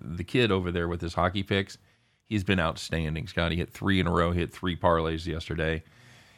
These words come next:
and he's moved his R O I back up to about nineteen and change. So that's, uh, that's for half a season. So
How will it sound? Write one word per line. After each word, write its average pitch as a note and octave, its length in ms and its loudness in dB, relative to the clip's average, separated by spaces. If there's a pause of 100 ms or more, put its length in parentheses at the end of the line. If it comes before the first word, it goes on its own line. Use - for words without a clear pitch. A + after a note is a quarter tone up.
(160)
and F2 180 0
he's E2+ 160 -2
moved F2 220 0
his F2 220 -4
R F2 260 4
O E2+ 120 4
I D#2+ 160 4
back E2 260 -2
up E2 100 -4
to - 80 -6
about D#2+ 220 0
nineteen D#2+ 520 -4
and D2+ 120 -6
change. D#2 580 -6
So D2 320 -6
that's, F2 280 -2
uh, E2+ 160 2
that's - 160 -2
for E3+ 120 2
half F3 220 2
a D3 60 -4
season. G#2 420 -2
So F2 400 2